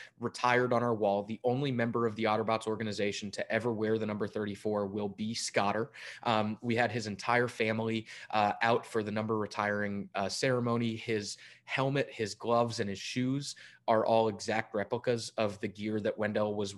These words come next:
was wearing when he was driving in the sixties and seventies. Um, and even though the jersey is a baseball jersey, when people see, "Oh, that's Scott or the Otter. Oh, that's Wendell Scott," as, uh, you know, a, a tie into this, this baseball team. Um,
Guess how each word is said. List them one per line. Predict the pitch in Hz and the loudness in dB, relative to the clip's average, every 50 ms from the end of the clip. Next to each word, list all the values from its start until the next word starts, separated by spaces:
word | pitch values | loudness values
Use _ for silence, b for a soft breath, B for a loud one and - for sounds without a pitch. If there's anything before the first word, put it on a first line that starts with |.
| - - | -10 -4
was | 113 104 98 98 | -4 -4 -4 -2
wearing | 107 104 104 107 104 | -2 -2 0 0 -2
when | 104 101 | -4 -4
he | 107 110 | -4 -4
was | 104 98 - | -6 -6 -2
driving | - 104 104 101 101 113 110 | -2 0 0 2 0 0 -2
in | 104 104 | -2 -4
the | 104 | -6
sixties | - - 104 - - - 104 95 98 | -6 -8 -8 -8 -8 -8 -8 -6 -6
and | 95 - | -8 -4
seventies. | - 101 101 107 120 123 156 180 180 - B B B B B B | -4 -2 -2 -2 -4 -2 -2 -4 -4 -6 B B B B B B
Um, | 123 123 120 120 120 - | 2 4 4 2 2 0
and | 131 135 - | -2 0 0
even | 170 151 151 | 0 0 2
though | 139 127 | 2 2
the | 117 113 | 2 0
jersey | 104 123 127 131 120 107 117 113 | 0 2 2 2 2 2 0 -2
is | 107 98 | -2 -2
a | 107 | -2
baseball | 98 127 143 165 - - - 110 107 | 0 2 2 2 2 0 -2 -2 -2
jersey, | 101 - 104 101 101 95 104 101 92 B B B B B B | 0 0 -2 -2 -2 -2 -4 -6 -6 B B B B B B
when | - 120 120 107 | -2 -2 -2 0
people | - 165 165 - 120 | -2 -6 -2 -2 -2
see, | - - - - 147 131 117 113 - - | -2 -2 -2 0 0 0 0 0 0 2
"Oh, | 131 123 110 | 2 2 4
that's | 98 117 123 131 - - | 4 2 2 2 0 -2
Scott | - - - - 113 117 113 | -6 -2 0 2 4 4 4
or | 113 107 | 4 2
the | 98 101 101 107 | 0 0 0 2
Otter. | 117 123 113 101 95 - - - | 4 4 4 2 0 -2 0 2
Oh, | 131 117 101 92 | 2 2 2 0
that's | - 123 147 151 - - _ _ - | -2 -2 -2 -2 -4 -10 _ _ 0
Wendell | 117 127 127 127 113 107 104 | 2 4 4 4 2 0 0
Scott," | - - - - 170 175 131 110 104 - - - _ - | 0 -4 -2 2 4 4 6 4 2 0 -4 -14 _ 0
as, | 127 127 120 120 120 110 - - - - _ - 131 | 2 4 4 4 2 0 -2 -6 -8 -10 _ 0 0
uh, | 123 - | 0 2
you | 127 123 | 2 0
know, | 117 107 107 | 2 2 2
a, | 107 - | 2 0
a | 110 110 | -2 -4
tie | - - - 117 117 117 | -6 -4 -2 0 0 0
into | 113 110 107 - - 113 | 0 -2 -4 -6 -6 -4
this, | 101 107 101 - - - _ - | -4 -4 -4 -6 -8 -12 _ -8
this | 107 - | -8 -6
baseball | - - 123 156 160 - - 107 104 - | -2 -2 -2 -2 -2 0 0 -2 -2 -2
team. | - - 104 101 98 95 B B B B B B - | -4 -6 -6 -6 -6 -8 B B B B B B 0
Um, | 117 113 113 110 110 - | 2 2 2 2 0 -4